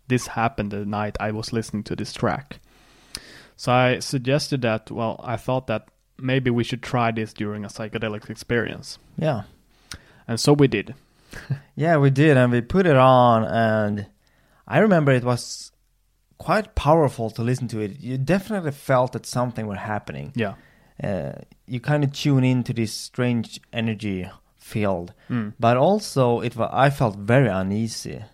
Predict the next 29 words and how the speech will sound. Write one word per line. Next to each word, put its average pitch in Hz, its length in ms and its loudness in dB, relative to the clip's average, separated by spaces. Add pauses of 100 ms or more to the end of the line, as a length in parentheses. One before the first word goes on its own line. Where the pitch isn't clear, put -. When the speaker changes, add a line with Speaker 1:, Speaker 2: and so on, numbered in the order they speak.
(120)
Speaker 1:
Yeah, 113 160 -6 (360)
me 113 120 -10
too. - 220 -20
Speaker 2:
when 113 200 0
we 101 80 0
listened 104 340 0
to 95 120 -4
it. 64 220 -10 (880)
Speaker 1:
It 135 80 -18
wasn't 202 580 2 (1400)
bad, 135 640 0
but 113 160 2
it 110 100 -4
was 113 300 -4 (320)
weird. 117 580 -2 (140)
Speaker 2:
Yeah. 123 200 -2 (340)
Yeah, 139 200 0
Speaker 1:
Mm. - 120 -10
Speaker 2:
exactly. 135 500 -4
Very 151 160 2
weird. 113 440 -2 (120)
Speaker 1:
Yeah. 113 200 -4 (640)
So 123 540 -2 (300)
we 143 160 0
listened 165 400 2
to 143 60 0
this 131 220 2
for, 113 440 -2 (440)
uh, - 300 -14